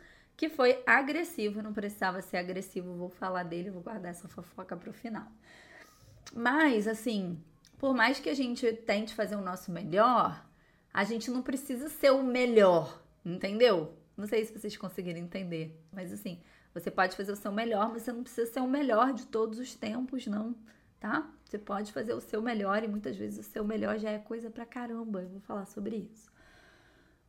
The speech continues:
Bom, então, outro aprendizado aqui, faz,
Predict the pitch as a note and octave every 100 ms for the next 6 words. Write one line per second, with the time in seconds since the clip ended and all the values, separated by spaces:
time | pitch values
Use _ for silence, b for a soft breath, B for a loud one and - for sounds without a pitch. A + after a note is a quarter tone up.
0 | _ _ _ _ - _ _ _ - A3+
1 | B3 E3+ F3 F3 b b _ _ _ B3
2 | C#4 F#4 B3+ B3+ C4 - B3 B3 A3+ A#3
3 | A3+ A3+ A#3 - C4 D#4 D#4 - _ _
4 | - - B3 A#3+ G#3